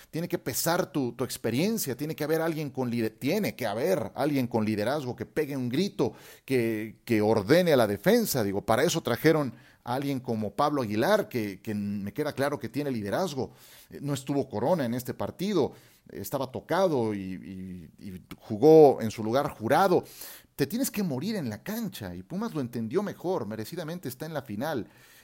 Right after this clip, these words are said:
Eh, decía Barack Feber en, en su cuenta de Twitter que una constante, por más atípico que sea el año, pues es un fra-, el fracaso de Cruz Azul.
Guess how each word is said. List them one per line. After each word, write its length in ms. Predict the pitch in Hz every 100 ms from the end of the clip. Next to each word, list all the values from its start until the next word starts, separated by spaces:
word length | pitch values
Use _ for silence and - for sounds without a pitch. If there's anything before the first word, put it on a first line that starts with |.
| _
Eh, 160 | - -
decía 400 | 113 - 170 151
Barack 300 | 123 143 -
Feber 460 | 151 151 139 113 104
en, 260 | 101 98
en 140 | 95 95
su 160 | 98
cuenta 260 | 135 131 123
de 60 |
Twitter 420 | 107 139 135 147 131
que 200 | 107 104
una 260 | 131 156
constante, 680 | 113 110 - 156 135 120 117
por 280 | - 98 98
más 240 | 123 131
atípico 480 | 127 135 135 - 104
que 120 | 101
sea 160 | - 131
el 100 | 120
año, 180 | 143 143
pues 140 | 120
es 140 | 131
un 80 | 170
fra-, 180 | - -
el 80 | 107
fracaso 400 | 113 151 180 165
de 80 | 117
Cruz 180 | 113
Azul. 340 | 113 170 233